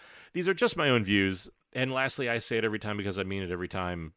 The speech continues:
but thank you for your time. I'm always incredibly humbled, and especially for this span of time, that people want to spend any amount of time sort of listening to me. And so go out and make peace with yourself.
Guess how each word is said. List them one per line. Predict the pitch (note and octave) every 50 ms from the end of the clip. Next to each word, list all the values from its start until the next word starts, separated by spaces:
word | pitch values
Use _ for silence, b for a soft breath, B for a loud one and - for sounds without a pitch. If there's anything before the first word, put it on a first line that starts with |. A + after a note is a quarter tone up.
| _ _ _ _
but | - F#2+ -
thank | - - -
you | A#2 -
for | - F#2
your | D#2+ D#2+ D#2
time. | - - D2+ D2 E2
I'm | F#2 A2+
always | A#2 A2+ F#2+ G#2+
incredibly | G#2 - - C3+ B2+ A#2+ A#2+ A#2
humbled, | A2 A2+ A#2 A2+ A2+ A2+ A2 G2+
and | G2
especially | F#2 - - A#2+ G#2 - A2+
for | - - G#2
this | G#2+ G#2+ -
span | - A2+ G#2 G2+
of | G2
time, | - G#2 G#2 G2+ G2+ G2 F#2+ b b b b b b b b b b b - _ _ _
that | A2 G#2 F2+
people | - A#2+ G#2+ G#2+
want | G#2 G2+ G2
to |
spend | - - G#2+ F#2+ F#2+
any | G2 G2 G2 F#2+ F2 E2+
amount | - G2 F2+ F2+ F2
of | -
time | - G2 F2 E2+ E2+
sort | E2 - F2+ E2+
of | D#2+
listening | D#2+ D#2+ - - F2 D#2+ D2+ D2
to | - E2
me. | E2 C#2+ A1+ - - -
And | - A2+ G#2+ G2+ F#2+
so | - - A2+ A2 G#2+ G#2 G2+ F#2+ F2 b b b b b b b b b b b b _ _ _ _
go | - C#3 D#3
out | E3+ F3+ F3+
and | E3 C3+
make | A#2+ A#2+ A2 -
peace | - A2 G2+ -
with | - E2+
yourself. | D#2 D2+ D2 - - C#2 - - - - - _ _